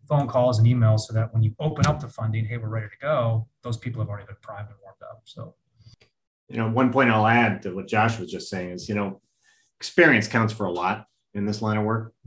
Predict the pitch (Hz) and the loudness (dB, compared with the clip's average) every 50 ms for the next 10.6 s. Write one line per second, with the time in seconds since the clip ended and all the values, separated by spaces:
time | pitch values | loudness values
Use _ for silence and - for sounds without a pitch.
0 | 113 - - 95 95 92 92 92 92 92 92 - - _ _ _ _ _ _ _ | -18 -14 -12 -10 -8 -8 -6 -8 -8 -10 -12 -14 -20 _ _ _ _ _ _ _
1 | 101 98 101 104 107 98 - 113 107 107 107 104 104 98 - _ _ _ _ 101 | -8 -6 -4 -2 -2 -2 -2 -2 0 0 2 0 0 -4 -6 _ _ _ _ -8
2 | 98 92 101 104 104 101 82 92 98 98 98 87 85 78 78 92 95 95 92 95 | -6 -4 -2 0 0 0 0 -2 -2 -2 -2 -2 -4 -6 -6 -4 -4 -4 -2 -2
3 | 95 95 95 95 - - - _ _ - 104 104 120 117 107 98 101 - 135 123 | -2 -4 -4 -6 -8 -12 -18 _ _ -4 0 2 4 4 2 0 0 2 2 2
4 | 117 101 107 123 127 113 98 92 87 90 87 - - _ _ - 90 85 - 92 | 4 4 2 2 2 2 2 0 -4 -6 -10 -12 -14 _ _ -10 -10 -8 -8 -8
5 | 82 85 92 90 95 113 113 110 - - - - - _ _ 98 101 101 98 95 | -8 -6 -4 -2 -2 -2 -2 -4 -6 -12 -16 -20 -20 _ _ -8 -6 -4 -4 -4
6 | 95 95 104 104 110 110 104 107 - 113 104 95 - 104 95 92 90 90 90 90 | -4 -2 0 0 0 0 0 0 0 0 0 0 -2 -4 -4 -4 -6 -6 -6 -4
7 | 95 95 98 107 110 - 117 113 117 120 123 123 120 - _ _ _ _ _ _ | -2 -2 -2 -2 -4 -4 -2 0 0 0 0 -2 -4 -10 _ _ _ _ _ _
8 | _ _ _ _ _ _ - 113 107 101 95 113 110 - - 117 110 107 98 92 | _ _ _ _ _ _ -2 0 2 2 2 0 -2 -2 -2 0 0 0 0 0
9 | 98 101 104 101 98 92 90 82 92 92 95 98 104 101 95 90 92 92 90 92 | -2 -2 -2 -2 -2 -4 -6 -6 -6 -6 -4 -2 -2 -2 -4 -4 -6 -6 -6 -4
10 | 98 101 95 - - 95 92 90 87 82 - | -4 -4 -4 -4 -4 -4 -4 -4 -6 -8 -14